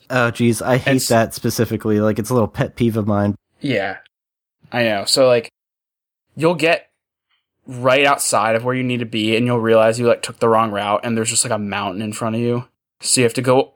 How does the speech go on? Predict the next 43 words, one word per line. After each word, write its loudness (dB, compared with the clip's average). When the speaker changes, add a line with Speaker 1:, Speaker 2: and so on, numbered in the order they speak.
Speaker 2:
all 6
the 2
way 2
back, -2
which -2
can, -2
like, 0
take, -2
like, 0
fifteen -4
minutes -2
to, -14
to, -6
like, -2
twenty -4
minutes. -6
It's -6
just, -2
that 4
was, 0
that's 0
the 2
only 4
reason 2
I 2
would, 2
like, -4
not -6
give -8
it -10
a -12
ten -6
out -6
of -16
ten -10
for -8
the -6
first 0
part 2
of -4
the -4
game. -2
Speaker 1:
Okay. 0